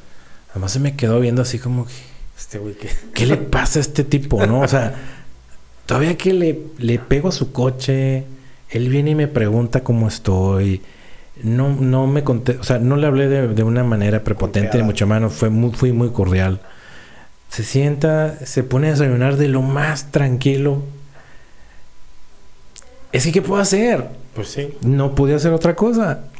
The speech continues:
Speaker 1: En lugar de frustrarme, tener hambre, este,
Speaker 2: Enojarte.
Speaker 1: enojarme y ya. No. Oye, la oportunidad se dio. Aquí voy a estar al menos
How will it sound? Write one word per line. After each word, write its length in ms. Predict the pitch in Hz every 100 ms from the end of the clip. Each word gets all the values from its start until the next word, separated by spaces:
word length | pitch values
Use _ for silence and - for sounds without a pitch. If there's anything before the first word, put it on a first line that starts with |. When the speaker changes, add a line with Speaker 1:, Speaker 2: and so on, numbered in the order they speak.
| -
Speaker 1:
En 120 | 139 135
lugar 300 | 135 147 147
de 240 | 135 - - -
frustrarme, 880 | 123 107 - 117 117 104 95 87 92 - -
tener 300 | 110 120 131
hambre, 480 | 117 120 104 82 - - - - -
este, 1000 | 104 101 101 - - 110 104 101 101 101 104
Speaker 2:
Enojarte. 440 | 98 - 139 127 117
Speaker 1:
enojarme 600 | 113 - 117 120 123 113
y 60 | 98
ya. 320 | 117 131 - - -
No. 440 | 135 156 170 165 - - - - - - - - - - - - - - - - - -
Oye, 340 | 123 131 113 101
la 100 | 120
oportunidad 460 | 123 131 131 143
se 120 | 139 165
dio. 380 | 151 165 175 -
Aquí 280 | 123 - 151
voy 160 | 160
a 20 |
estar 280 | 160 - 143
al 100 | 139
menos 500 | 123 113 104 98 -